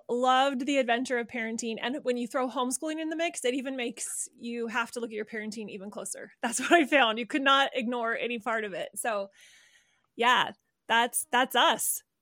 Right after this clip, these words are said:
And I, <laughs> I love the work you're doing to help parents that are homeschooling. Such a good thing to have a conversation about and support people. We need it.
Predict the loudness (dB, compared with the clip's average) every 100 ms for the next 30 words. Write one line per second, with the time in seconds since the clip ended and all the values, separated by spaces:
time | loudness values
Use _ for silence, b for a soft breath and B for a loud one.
0 | _ -8 -6 4 4 4 0 -4 _ _
1 | _ _ _ _ -2 2 2 2 0 0
2 | 0 -2 -2 -2 -2 -4 -10 -8 -4 -2
3 | -2 -4 -14 -20 _ _ _ -6 -4 -4
4 | -6 -6 -6 _ -4 -2 -2 -4 -4 -6
5 | -6 -8 -10 -16 _ -14 -10 -8 -8 -8
6 | -6 -8 -8 -16 -12 -12 -6 -6 -6 -8
7 | -8 -8 -8 -10 -10 -10 -10 -10 -10 -12
8 | -14 -14 -14 -12 -14 _ -12 -8 -6 -6
9 | -6 -10